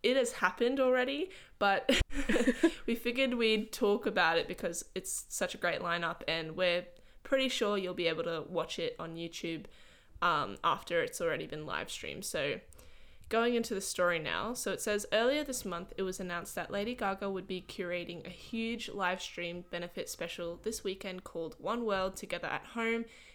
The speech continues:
in collaboration with Global Citizen and the World Health Organization to support those on the front line of the coronavirus pandemic. The lineup was already fairly massive, including the likes of Paul McCartney, Lizzo,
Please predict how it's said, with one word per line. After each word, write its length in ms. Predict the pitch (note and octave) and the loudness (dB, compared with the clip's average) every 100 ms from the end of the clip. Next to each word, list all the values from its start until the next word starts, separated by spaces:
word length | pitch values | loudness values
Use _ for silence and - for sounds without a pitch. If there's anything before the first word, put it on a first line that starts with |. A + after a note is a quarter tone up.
| - | -6
in 140 | G3 | -6
collaboration 640 | - A#3 C4 B3 G3+ A3 G3+ | -2 0 2 2 2 0 -6
with 140 | F#3+ | -6
Global 340 | - G#3 G#3 | -4 -2 -2
Citizen 460 | A3 G3 F#3 - F3 | -4 -4 -6 -6 -8
and 140 | F3 F3 | -8 -10
the 40 | |
World 280 | F3+ E3+ F3+ | -8 -8 -8
Health 280 | F#3+ F3 - | -10 -10 -6
Organization 720 | F3 F3 E3+ E3+ E3+ - F#3 | -8 -6 -10 -6 -6 -6 -10
to 120 | - | -10
support 400 | - - A#3 A3+ | -10 -8 -6 -6
those 220 | G#3 G3+ | -4 -6
on 80 | - | -6
the 80 | F#3+ | -10
front 260 | - G3 G3 | -6 -8 -6
line 220 | F#3+ G3 | -8 -8
of 80 | G3 | -14
the 80 | G#3 | -14
coronavirus 720 | - G3 G3 G3 F#3 F#3 - | -10 -8 -8 -6 -6 -6 -8
pandemic. 560 | F#3 F3+ E3 - - - - - - - - | -10 -8 -10 -12 -16 -18 -20 -20 -20 -16 0
The 80 | A3+ | 4
lineup 340 | A3+ B3+ C#4+ | 4 4 0
was 140 | C4+ | -2
already 320 | A#3 G#3 G3+ G#3+ | -2 0 -2 -2
fairly 380 | - F#3+ G#3+ | 0 2 2
massive, 440 | A3 C#3+ - F3 F#3 | -2 -4 -6 -8 -8
including 400 | F#3 - F#3+ G3+ | -10 -6 -4 -2
the 80 | F#3 | -4
likes 340 | E3+ F3+ - | -4 -6 -8
of 340 | - E3+ E3 - | -10 -10 -10 -10
Paul 260 | G#3+ A3 | -6 -6
McCartney, 480 | A3 G3+ F#3 F#3 F3+ | -6 -4 -4 -4 -6
Lizzo, 440 | F#3+ G3+ G3 G3 | -4 -2 0 -2